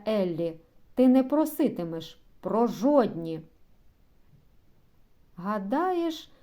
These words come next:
ці кімнати їм сподобаються?" запитала вона. "Кому їм?"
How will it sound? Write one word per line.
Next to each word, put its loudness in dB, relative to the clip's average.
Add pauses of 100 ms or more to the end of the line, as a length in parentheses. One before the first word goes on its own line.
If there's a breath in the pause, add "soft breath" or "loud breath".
(140 soft breath)
ці -2
кімнати 0
їм 2
сподобаються?" 0
запитала -4
вона. -6 (360)
"Кому 2
їм?" -6